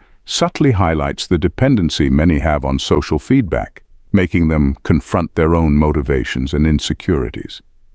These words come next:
It's not that he's deliberately trying to unsettle anyone. Rather, his natural detachment from the need for validation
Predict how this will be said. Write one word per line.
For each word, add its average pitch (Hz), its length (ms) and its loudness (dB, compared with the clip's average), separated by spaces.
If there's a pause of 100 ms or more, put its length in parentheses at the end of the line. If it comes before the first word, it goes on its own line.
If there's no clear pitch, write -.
(140)
It's - 180 0
not 147 220 2
that 170 100 0
he's 92 160 0
deliberately 87 580 2
trying 73 320 0
to - 160 -4
unsettle 87 640 0
anyone. 60 500 -4 (420)
Rather, 82 340 0
his 80 300 -2 (220)
natural 87 640 0
detachment 71 840 -4
from 78 220 0
the 76 80 2
need 82 400 2
for - 120 -2
validation 76 840 -2